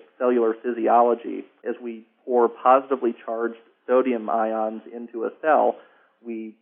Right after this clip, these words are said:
depolarize it, we bring it closer to its action potential, making it easier to fire. Adenosine slows down that flow of positive charged ions, so it sort of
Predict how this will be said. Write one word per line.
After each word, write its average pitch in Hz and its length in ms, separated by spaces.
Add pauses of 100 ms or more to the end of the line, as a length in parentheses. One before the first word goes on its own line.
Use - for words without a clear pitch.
(140)
depolarize 110 560
it, - 80
we 113 60
bring 120 240
it 101 100 (100)
closer 123 420
to 117 100
its 104 160
action 117 400
potential, 110 600 (240)
making 120 340
it 95 160
easier 117 400
to - 120 (100)
fire. 107 380 (580)
Adenosine 127 720 (160)
slows 123 380
down 117 480
that 113 220 (140)
flow 117 300
of 107 260 (340)
positive 120 420 (160)
charged 110 320
ions, 117 500
so 131 100
it 143 120
sort 196 100
of 185 80